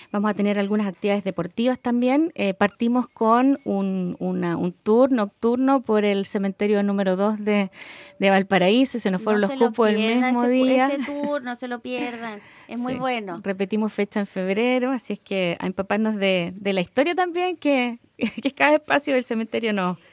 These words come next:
Speaker 1: nos ofrece.
Speaker 2: Directora, se nos fue el espacio.
Speaker 1: Sí.
Speaker 2: Pero yo tengo dos preguntitas. Bueno, uno,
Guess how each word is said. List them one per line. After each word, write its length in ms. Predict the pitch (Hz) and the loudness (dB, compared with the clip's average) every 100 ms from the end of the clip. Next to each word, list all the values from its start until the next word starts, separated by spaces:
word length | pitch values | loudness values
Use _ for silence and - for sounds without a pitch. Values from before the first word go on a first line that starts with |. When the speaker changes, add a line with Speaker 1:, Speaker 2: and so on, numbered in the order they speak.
| _ | _
Speaker 1:
nos 120 | - 185 | 0 0
ofrece. 460 | 170 175 - - - _ _ | 0 -4 -6 -8 -10 _ _
Speaker 2:
Directora, 560 | 269 294 277 359 392 403 440 _ _ _ _ | -8 -6 -4 -4 -4 -4 -6 _ _ _ _
se 180 | - 320 | -8 -4
nos 140 | 339 | -4
fue 100 | 359 | -4
el 60 | 359 | -6
espacio. 420 | - 170 - - _ _ _ _ - | -8 -10 -12 -20 _ _ _ _ -10
Speaker 1:
Sí. 120 | 381 | -4
Speaker 2:
Pero 320 | 403 349 370 | -4 -4 -6
yo 160 | 277 311 | -8 -10
tengo 400 | 349 339 370 359 269 | -6 -6 -4 -6 -8
dos 240 | 262 440 | -8 -8
preguntitas. 640 | 440 453 370 370 247 175 185 | -6 -8 -6 -8 -8 -10 -8
Bueno, 220 | 233 - | -8 -6
uno, 240 | 302 403 | -6 -4